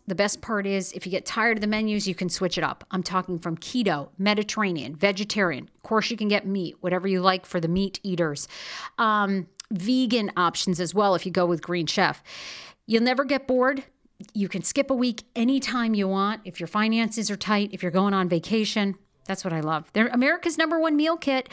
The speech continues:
Get farm fresh seasonal produce and easy to make recipes delivered right to your door every single week. Go to hellofresh dot com slash T S F S sixteen and use code T S F S sixteen for up to sixteen free meals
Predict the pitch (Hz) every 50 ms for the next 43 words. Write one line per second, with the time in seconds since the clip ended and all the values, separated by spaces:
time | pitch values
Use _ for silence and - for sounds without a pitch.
0 | - - - - - - - 190 - - - 233 226 240 254 - 262 233 220 -
1 | - - 247 226 208 226 202 208 - 220 208 202 196 156 151 - - - - 254
2 | 262 262 262 - - 277 294 311 - 415 440 392 359 339 339 - 240 233 202 -
3 | 180 170 175 151 151 - - 196 196 185 175 185 180 - - - 180 185 202 -
4 | 247 247 262 262 - 175 151 151 147 - - 180 175 175 196 - - 214 202 208
5 | 165 147 - - _ - 185 170 147 180 190 196 180 - - 175 - 151 - -
6 | - - - 180 - - - 156 135 185 _ _ _ - - - - 233 214 -
7 | - - 294 311 311 302 - 285 269 269 254 254 - 254 - - - 294 285 311
8 | 330 320 - - - - - - - 208 202 202 190 214 262 302 302 - - 262
9 | 240 233 240 - - 254 277 - 220 208 208 208 - 196 185 - 185 175 - -
10 | - 269 - - - - 175 160 156 156 - - - 175 - 190 - - - 233
11 | - - 285 285 269 240 - 254 220 196 175 165 160 160 160 -